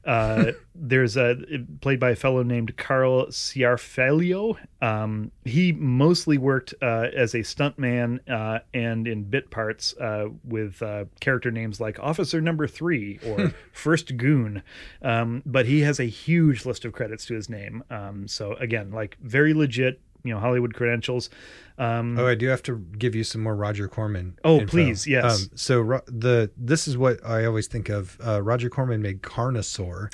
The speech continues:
Speaker 1: Yes,
Speaker 2: That
Speaker 1: that's
Speaker 2: came out in
Speaker 1: yep.
Speaker 2: ninety-three. And that was something that's been made fun of quite a bit. It's just a really bad, uh, you know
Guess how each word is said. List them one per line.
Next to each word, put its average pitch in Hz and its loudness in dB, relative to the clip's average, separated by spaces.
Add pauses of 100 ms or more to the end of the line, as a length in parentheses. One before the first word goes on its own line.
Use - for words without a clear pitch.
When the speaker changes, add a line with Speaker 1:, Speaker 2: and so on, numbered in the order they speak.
Speaker 1:
Yes, 139 4
Speaker 2:
That 110 -4
Speaker 1:
that's 117 0
Speaker 2:
came 123 2
out 120 4
in 113 4
Speaker 1:
yep. 123 6
Speaker 2:
ninety-three. 110 -2 (380)
And 110 2
that 123 0
was 120 -2
something 113 2
that's 104 0
been 104 -2 (120)
made 107 -4
fun 98 -4
of 92 -6
quite 101 -2
a - -4
bit. 92 -4
It's 95 -8
just - -6
a 98 -2
really 92 -6 (480)
bad, 92 -6 (460)
uh, 101 -4 (140)
you 143 0
know 98 -2